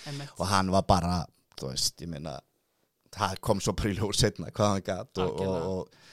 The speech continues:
Speaker 2: og bara, þú veist, þannig að hann verður alltaf að vera í þessu liði.
Speaker 1: Já,
Speaker 2: Og
Speaker 1: en kannski
Speaker 2: hann getur líka að spila alla stöður á
Speaker 1: Já,
Speaker 2: vellinum,
Speaker 1: það er
Speaker 2: nema hann
Speaker 1: málið.
Speaker 2: spilaði ekki frammi,
Speaker 1: Nei.
Speaker 2: en hann hefði getað verið á miðjunni og
Speaker 1: Já.
Speaker 2: hvað þá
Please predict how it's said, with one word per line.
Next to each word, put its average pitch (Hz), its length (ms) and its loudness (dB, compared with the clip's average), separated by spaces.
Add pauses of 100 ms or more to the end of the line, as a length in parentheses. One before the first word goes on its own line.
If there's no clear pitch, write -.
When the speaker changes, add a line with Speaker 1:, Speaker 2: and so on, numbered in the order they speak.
(280)
Speaker 2:
og 82 100 -4
bara, 90 320 0
þú 98 100 -6
veist, - 160 -6
þannig 85 220 -2
að 87 80 -2
hann 92 240 2
verður 98 240 6
alltaf 95 240 2
að 95 80 2
vera 95 100 2
í 85 40 -2
þessu 92 100 0
liði. 90 240 0
Speaker 1:
Já, - 140 -6 (260)
Speaker 2:
Og - 160 -4
Speaker 1:
en 170 100 -6
kannski 220 360 -4 (180)
Speaker 2:
hann 214 100 2
getur 127 220 8
líka 120 160 4
að - 80 0
spila 123 240 10
alla - 180 4
stöður 104 220 8
á 104 80 10
Speaker 1:
Já, - 0 -
Speaker 2:
vellinum, 113 240 6
Speaker 1:
það 101 60 6
er 98 40 4
Speaker 2:
nema 113 140 8
hann 117 80 10
Speaker 1:
málið. 120 80 0
Speaker 2:
spilaði 135 340 10
ekki 147 140 2
frammi, 185 300 8 (180)
Speaker 1:
Nei. 160 240 -2
Speaker 2:
en 101 80 0
hann 107 160 2
hefði 110 240 4
getað 104 160 2
verið 104 80 6
á 110 80 4
miðjunni 123 400 4
og 135 140 4
Speaker 1:
Já. 147 60 -2
Speaker 2:
hvað 120 200 6
þá - 80 6